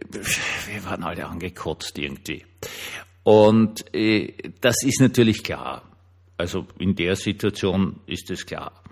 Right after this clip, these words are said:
Nur, ich kann mich daran erinnern, dass ich auch einmal als Kind, war ich da noch, so einen Knallfrosch gezündet hab.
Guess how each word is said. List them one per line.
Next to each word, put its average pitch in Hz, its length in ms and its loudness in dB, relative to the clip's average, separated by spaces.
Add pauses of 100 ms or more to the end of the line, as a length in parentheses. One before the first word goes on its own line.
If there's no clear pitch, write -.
(540)
Nur, 139 540 6 (380)
ich 165 200 -4
kann - 220 -2
mich 147 120 2
daran 123 200 4
erinnern, 120 640 6 (320)
dass - 260 2
ich - 320 -4
auch 101 260 6
einmal 104 380 6
als - 560 -4
Kind, 139 400 2
war 92 160 4
ich 82 160 -4
da 92 120 -4
noch, 104 420 4 (1400)
so 110 160 0
einen 98 160 2
Knallfrosch 92 800 0 (480)
gezündet 107 560 4
hab. - 320 -12